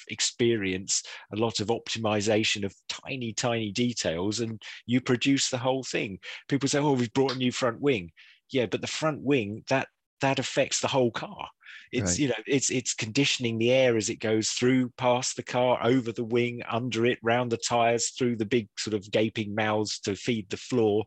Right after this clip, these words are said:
Speaker 1: It, it, it's, it all affects it. You, you can't just change one arti-, you know, one item on the car and it not having an effect somewhere else.
Speaker 2: Right.
Speaker 1: So understanding the big picture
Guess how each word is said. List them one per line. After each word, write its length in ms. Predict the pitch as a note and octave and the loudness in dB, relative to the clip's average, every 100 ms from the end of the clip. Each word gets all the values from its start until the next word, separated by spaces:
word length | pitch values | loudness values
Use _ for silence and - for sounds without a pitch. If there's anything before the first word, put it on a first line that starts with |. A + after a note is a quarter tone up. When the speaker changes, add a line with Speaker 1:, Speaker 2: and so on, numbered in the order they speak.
| - - - - - _ - | -6 -16 -16 -18 -20 _ -2
Speaker 1:
It, 180 | D3+ - - | -2 -2 -6
it, 120 | D3 - | -4 -4
it's, 240 | D3 - - | -4 -4 -6
it 160 | B2+ C3+ | 0 4
all 340 | D3+ D#3 D3 | 6 6 6
affects 460 | B2 D3+ C#3 - G2 | 2 0 -2 -4 -4
it. 140 | F2 - | -4 -6
You, 180 | B2+ A#2 - - | -8 -8 -12 -10
you 120 | B2+ A#2+ | -6 -4
can't 320 | D3 D3+ A#2+ | 0 0 0
just 200 | B2+ - | -2 0
change 420 | - B2 B2 G#2 | 2 2 0 0
one 220 | B2 B2 | 2 2
arti-, 340 | A#2+ B2 - - _ | 2 0 -2 -10 _
you 120 | A#2 G#2+ | -8 -6
know, 100 | F2 | -4
one 300 | A2 A2+ A#2+ | -2 0 2
item 420 | A#2+ A#2 - G2+ | 0 0 -2 -2
on 140 | G#2 | -2
the 80 | G2 | -2
car 420 | - A2 F#2+ G2 | 2 4 4 2
and 260 | F#2+ G2 G2 _ - - _ - | -2 -6 -10 _ -20 -20 _ -6
it 180 | A#2+ A2+ | -4 -2
not 320 | A#2+ C3+ - | 0 2 0
having 300 | A2+ G#2+ G#2+ | -4 -4 -2
an 80 | G#2 | -2
effect 360 | - A#2+ - | 0 -2 -2
somewhere 400 | - A2 A2 A2+ | -2 0 2 4
else. 380 | B2 E2 F2 - - - - | 2 0 -4 -10 -10 -14 -6
Speaker 2:
Right. 140 | A2 G2+ | 0 2
Speaker 1:
So 220 | A2 B2 B2 A#2+ - - | 4 4 2 -2 -8 -4
understanding 800 | D3 D3 C3+ - C3+ D3 C#3 B2+ | -2 0 0 0 0 0 0 -2
the 80 | A2 | -2
big 280 | A#2 A#2 - | -2 -4 -4
picture 520 | B2 - - F#2+ G2 | -6 -4 -2 -2 -2